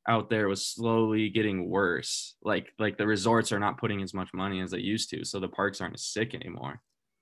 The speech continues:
So I think that's another reason why a lot of people left, because it's just, like,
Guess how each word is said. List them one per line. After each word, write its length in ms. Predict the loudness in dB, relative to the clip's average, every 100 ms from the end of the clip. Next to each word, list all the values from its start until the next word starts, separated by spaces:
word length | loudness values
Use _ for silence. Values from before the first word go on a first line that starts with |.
| _ -2
So 120 | 4
I 40 |
think 140 | 6 6
that's 140 | 4
another 280 | 4 6 6
reason 260 | 6 2 2
why 140 | 4
a 60 | 4
lot 140 | 0
of 60 | -4
people 260 | -6 -4
left, 360 | -2 -2 -4 -14
because 340 | -12 -10 -12 -10
it's 100 | -10
just, 260 | -10 -8
like, 200 | -10 -12